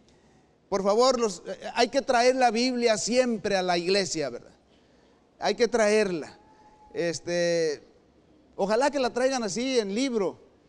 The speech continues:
no, que no les pese. Yo sé que los traen en sus dispositivos electrónicos y demás, pero,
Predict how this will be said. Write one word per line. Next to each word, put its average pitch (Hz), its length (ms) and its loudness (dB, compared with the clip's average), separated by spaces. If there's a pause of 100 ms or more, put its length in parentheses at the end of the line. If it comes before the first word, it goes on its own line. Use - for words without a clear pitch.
(500)
no, 214 380 -4
que 202 120 -4
no 220 100 -6
les 262 200 -2
pese. 226 380 2
Yo 262 140 2
sé 254 240 0
que 247 100 -2
los 220 160 -2
traen 233 300 -2
en 226 80 -6
sus 190 180 -6
dispositivos 180 760 -4
electrónicos 180 800 -2
y - 20 -4
demás, 170 420 -4
pero, 180 300 -4